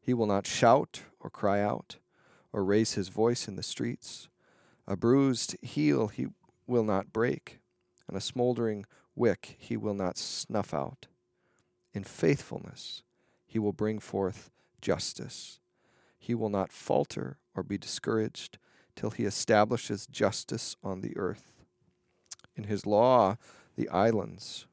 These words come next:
will put their hope." Okay, so here we go. "Here is my servant."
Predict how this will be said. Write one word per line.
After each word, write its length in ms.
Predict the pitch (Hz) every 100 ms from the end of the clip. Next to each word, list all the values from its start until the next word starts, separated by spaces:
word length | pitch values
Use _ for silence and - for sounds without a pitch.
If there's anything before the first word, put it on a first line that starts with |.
| _
will 100 | 120
put 240 | - 107 -
their 180 | 87 101
hope." 300 | - - - _ _ _ _ _ _ _ _ _ _ - _ _ _ _ _ - -
Okay, 340 | 101 131 120
so 320 | - - 90 - - _ _ _
here 220 | 120 123
we 100 | 120
go. 300 | 147 135 92 _
"Here 260 | - 120 131
is 140 | 127 127
my 140 | 117
servant." 540 | - 147 147 104 -